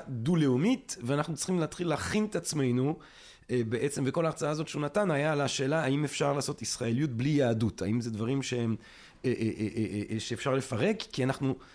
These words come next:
אה, הולכים לקראת ישראליות שהיא לא רק יהודית, היות שבסופו של דבר, אה, תהיה מדינה דו-לאומית. אולי, כן, היא שלב מעבר של מדינה שבה ה-, אה, אה, אה, עמים חיים בהבדלי מעמד, אבל הדבר הזה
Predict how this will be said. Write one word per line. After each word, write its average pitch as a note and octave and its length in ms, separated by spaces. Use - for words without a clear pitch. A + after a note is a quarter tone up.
אה, B2+ 100
הולכים F3 360
לקראת D#3+ 380
ישראליות D3 640
שהיא B2 240
לא D3+ 100
רק E3+ 240
יהודית, D3+ 340
היות F3 360
שבסופו D3 540
של F3 180
דבר, F3+ 380
אה, A#2+ 120
תהיה C#3+ 200
מדינה C3+ 320
דו-לאומית. B2 720
אולי, B2 240
כן, B2 140
היא A#2 80
שלב D3 380
מעבר C#3 440
של C#3 160
מדינה B2 540
שבה A#2 420
ה-, A2 220
אה, A2+ 240
אה, A2 200
אה, A2+ 220
עמים C#3+ 380
חיים C3+ 340
בהבדלי B2+ 580
מעמד, D3 520
אבל B2+ 120
הדבר C3 240
הזה D3 260